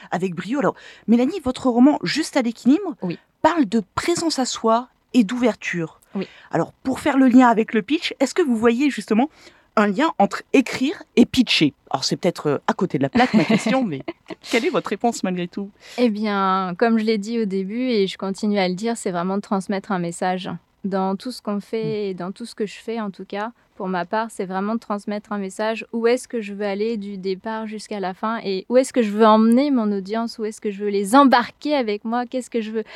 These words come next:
Speaker 2: capter d'eux ? Et c'est vraiment transmettre un message. Qu'est-ce que j'ai envie de leur donner ?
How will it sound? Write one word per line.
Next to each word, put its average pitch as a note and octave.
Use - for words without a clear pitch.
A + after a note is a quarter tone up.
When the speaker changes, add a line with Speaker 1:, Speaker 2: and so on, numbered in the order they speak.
Speaker 2:
capter D4+
d'eux ? A#3+
Et A#3
c'est A3
vraiment A3+
transmettre B3
un A3
message. G3
Qu'est-ce D4+
que C#4
j'ai A#3
envie G#3+
de F3+
leur F#3
donner ? F3